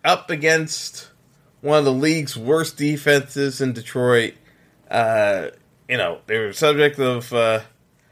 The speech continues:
Hard Knocks, but, you know, the truth of the matter is they are just not a good defensive unit. Aaron Glenn's been catching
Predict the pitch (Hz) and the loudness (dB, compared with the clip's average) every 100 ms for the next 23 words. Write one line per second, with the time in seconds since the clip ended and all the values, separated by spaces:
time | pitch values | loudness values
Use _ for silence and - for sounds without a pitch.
0 | _ - 151 143 131 143 143 139 139 - | _ 2 4 4 4 4 6 4 2 -12
1 | - - - _ 117 127 120 110 - _ | -12 -12 -16 _ -6 0 2 0 -4 _
2 | - _ _ _ _ _ _ _ _ - | -20 _ _ _ _ _ _ _ _ -4
3 | 143 147 110 104 _ _ _ _ 98 107 | -2 -2 -4 -8 _ _ _ _ -14 -6
4 | 180 165 135 131 123 113 113 107 139 170 | -6 -4 -2 0 0 0 -4 0 2 2
5 | 110 107 - 101 113 131 107 101 120 95 | 0 -6 -10 -4 2 2 2 -2 -4 -2
6 | 131 131 107 107 107 107 - 139 151 135 | 0 0 -2 -4 -2 -4 2 2 4 2
7 | 131 143 127 127 117 147 120 135 123 120 | 2 0 0 -6 -2 0 0 -2 -4 -6